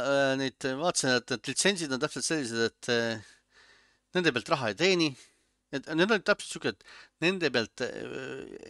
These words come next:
Electronic Arts ei ole eriti raha teeninud, äh, kuskilt keegi neid ei kasuta,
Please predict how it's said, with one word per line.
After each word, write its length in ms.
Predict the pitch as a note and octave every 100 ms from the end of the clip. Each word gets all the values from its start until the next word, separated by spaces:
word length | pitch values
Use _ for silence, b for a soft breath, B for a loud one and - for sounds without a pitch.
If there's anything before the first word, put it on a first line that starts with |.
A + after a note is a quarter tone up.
| D#3
Electronic 480 | C#3 - D#3+ A#2 C#3+
Arts 220 | - -
ei 160 | E3 D3
ole 220 | D#3 D#3+ B2
eriti 320 | B2+ - -
raha 240 | B2+ B2
teeninud, 540 | G2 D3+ E3+ F3 F#3 - E3+
äh, 80 | D#3+
kuskilt 300 | D3+ - C#3+ -
keegi 300 | D#3+ C3+ B2
neid 160 | A2+
ei 60 | A#2
kasuta, 480 | D#3 D#3+ - -